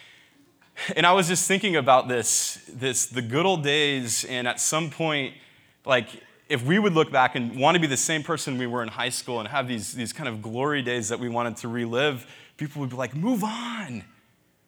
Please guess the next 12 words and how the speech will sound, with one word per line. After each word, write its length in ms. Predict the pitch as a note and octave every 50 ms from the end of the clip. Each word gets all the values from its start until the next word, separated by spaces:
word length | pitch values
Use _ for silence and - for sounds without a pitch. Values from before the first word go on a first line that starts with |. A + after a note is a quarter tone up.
| _ _ _ _ _ _ _ _ _ -
Life 280 | - - G#3 G3 -
is 100 | G3 E3
ahead 280 | F3 C#3+ C3+ D#3 F3+ G3+
of 140 | G#3 F3 D3+
us. 240 | A#2+ G2+ - -
Those 200 | - F#3+ - F3
were 100 | G3 G#3+
great 360 | F#3+ D#3 D3 F#3 F#3+ G#3+ - C#3
days, 320 | F3 G3 A3 G#3+ D#3 D3+
but 200 | C#3 E3+ - -
move 440 | D#3+ E3 E3+ G3 G#3+ A3+ A3+ F3 C#3+ -
on." 580 | C3+ D#3 F3+ F#3+ G3 G3 F3+ D#3+ C3+ A2+ G#2+ G2+